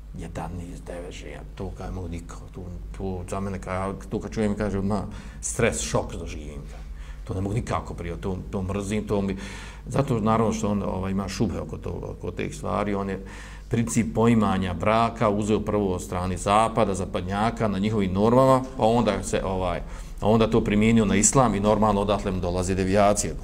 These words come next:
A u stvari musliman radi obrnuto. Osnova je kod muslimana da ono sve što je došlo u šerijetu, islamu, pojašnjeno da je to vjera, znači to je osnova. To je osnova i na, na tome biva zadovoljan i to radi.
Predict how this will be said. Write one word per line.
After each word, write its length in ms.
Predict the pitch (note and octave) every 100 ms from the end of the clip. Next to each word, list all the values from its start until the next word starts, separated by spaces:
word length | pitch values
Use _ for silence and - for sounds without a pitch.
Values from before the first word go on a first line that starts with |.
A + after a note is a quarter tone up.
| - -
A 60 |
u 40 | F2+
stvari 260 | - G2
musliman 360 | G2+ - G#2 G2+
radi 240 | A2+ -
obrnuto. 520 | A2 B2 A2 F2 - - - - - - - -
Osnova 580 | G2+ - G#2+ - B2 A2
je 80 |
kod 120 | G#2 G2
muslimana 600 | F#2+ F#2+ F#2+ G#2 A#2 B2 - - -
da 160 | G2 -
ono 260 | B2+ A2
sve 200 | - D#3
što 140 | D3 A2+
je 40 |
došlo 320 | A2 B2 A2
u 100 | F2+
šerijetu, 460 | - G2+ A2+ B2 G#2+
islamu, 460 | - G#2 A#2+ G#2
pojašnjeno 380 | A2 A#2+ A#2+ A2+
da 80 | G2
je 120 | G2
to 180 | D3+ C3
vjera, 340 | G2 G#2+ C#3 D#3 - - - -
znači 240 | - - -
to 220 | E3 E3
je 80 | C#3+
osnova. 500 | A#2+ B2 B2+ D#2+ C#2+ - - - - - - - - - - - - - -
To 140 | - C3
je 120 | A#2
osnova 440 | A#2 C#3+ B2+ A#2+ -
i 140 | G2
na, 240 | F2+ - G2+
na 200 | G2 A2
tome 280 | C#3 A2+
biva 360 | G#2 A2+ G#2+ F#2+
zadovoljan 560 | G2+ A#2 B2 A2+ A2+ G#2
i 100 | G2+
to 200 | C3 A2+
radi. 420 | G2 D2+ C2+